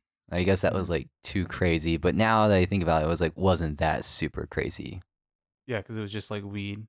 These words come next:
Speaker 2: They
Speaker 1: Yeah.
Speaker 2: weren't doing, like, crazy cocaine or nothing.
Speaker 1: Exactly. So
Speaker 2: That makes sense.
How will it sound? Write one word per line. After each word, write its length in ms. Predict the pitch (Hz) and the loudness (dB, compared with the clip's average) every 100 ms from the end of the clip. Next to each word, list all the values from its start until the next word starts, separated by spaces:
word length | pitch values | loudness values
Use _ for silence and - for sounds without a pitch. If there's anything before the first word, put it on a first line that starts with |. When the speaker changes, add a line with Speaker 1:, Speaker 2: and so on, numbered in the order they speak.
| - | -2
Speaker 2:
They 80 | 98 | 0
Speaker 1:
Yeah. 140 | - | 2
Speaker 2:
weren't 120 | 101 | -2
doing, 220 | 107 104 | -6 -6
like, 200 | 101 101 - _ _ | -4 -6 -10 _ _
crazy 300 | 113 101 107 | -10 -10 -12
cocaine 460 | 110 98 - 101 | -16 -16 -14 -12
or 80 | 101 | -12
nothing. 340 | 101 101 110 | -12 -14 -8
Speaker 1:
Exactly. 680 | 98 87 78 - - 82 92 _ _ | -4 0 0 0 -6 -12 -14 _ _
So 420 | - 87 87 82 87 | -12 -6 -2 -4 -4
Speaker 2:
That 100 | 135 | -8
makes 260 | 101 113 | -10 -14
sense. 360 | - 117 - | -14 -16 -16